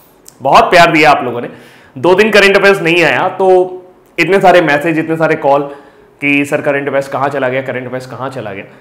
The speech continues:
तो कहीं नहीं गया था दोस्त। पन्द्रह अगस्त का एक holiday हुआ और एक रविवार को तो वैसे ही मैं हॉलीडे रहता हूँ, तो Monday को आप मान लीजिए कि मैंने एक दिन छुट्टी ले ली,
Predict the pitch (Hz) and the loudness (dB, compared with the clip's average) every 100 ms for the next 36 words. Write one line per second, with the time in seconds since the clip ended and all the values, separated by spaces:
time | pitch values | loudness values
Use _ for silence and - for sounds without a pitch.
0 | _ _ _ 208 170 190 247 240 180 165 | _ _ _ -2 2 2 4 2 2 2
1 | 165 143 175 - - 165 175 202 202 202 | 2 0 -2 -4 -2 0 4 4 4 2
2 | 202 190 160 160 156 147 156 170 147 147 | 2 2 2 -2 -2 0 2 0 2 0
3 | 156 156 151 151 147 165 151 156 190 190 | 2 2 2 0 -2 0 0 0 2 2
4 | 175 175 185 175 185 165 151 170 170 156 | 2 2 0 0 2 2 2 0 0 0
5 | 151 151 156 147 131 151 147 147 147 143 | 0 0 -2 -2 -2 -2 -2 -2 -2 -4
6 | 131 - - 139 135 147 160 147 - 160 | -6 -12 -8 -6 -4 -2 0 0 -2 0
7 | 170 180 175 180 170 165 156 139 156 147 | 0 2 2 0 0 0 0 -2 -6 -6
8 | 151 131 113 | -8 -8 -8